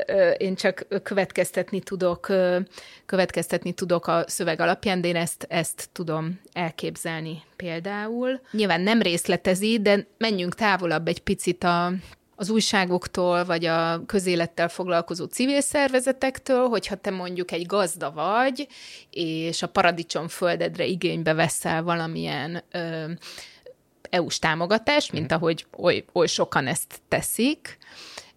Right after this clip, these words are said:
Speaker 1: és aztán mondjuk konfliktusba keveredsz a helyi vezetéssel, és az már is egy közélettel összefüggő tevékenységeddé
Speaker 2: Hm.
Speaker 1: válik,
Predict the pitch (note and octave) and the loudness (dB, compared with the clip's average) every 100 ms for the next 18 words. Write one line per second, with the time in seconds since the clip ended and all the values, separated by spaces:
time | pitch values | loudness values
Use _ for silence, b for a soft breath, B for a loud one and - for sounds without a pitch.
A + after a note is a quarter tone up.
0 | _ _ - F#3+ - F#3 - F3+ F#3 F#3 | _ _ -2 0 2 0 2 0 0 0
1 | F#3 F3+ G#3 F3+ F3+ F3 F3 E3+ E3 - | 0 2 0 0 -4 -4 -6 -2 -4 -2
2 | D#3+ D3+ D#3+ D#3+ - F3 D#3 D#3+ D#3 C#3+ | 0 0 -2 -6 -8 -4 -4 -2 -4 -2
3 | B3 C#4 C4+ B3+ A#3+ - - A3+ A3 A3 | 2 2 4 2 4 2 2 4 6 4
4 | G#3+ - - F3 D#3+ F3+ F3+ D#3+ F3+ - | 2 -2 0 0 0 2 2 2 0 0
5 | F3 F3 F#3+ G3 F3 D#3+ C#3 - E3 E3+ | 0 -2 -2 -2 -2 -2 -2 -2 -4 -2
6 | - D#3 - F3+ E3 D#3+ - G#3+ C4 C4+ | -4 -6 -4 -6 -6 -6 -2 0 -2 -6
7 | C#4 B3+ C4+ C4 B3 A#3 B3 A#3+ A3+ A3 | -6 -6 -6 -6 -4 0 0 4 4 4
8 | A3+ A#3 B3+ - | 6 6 4 0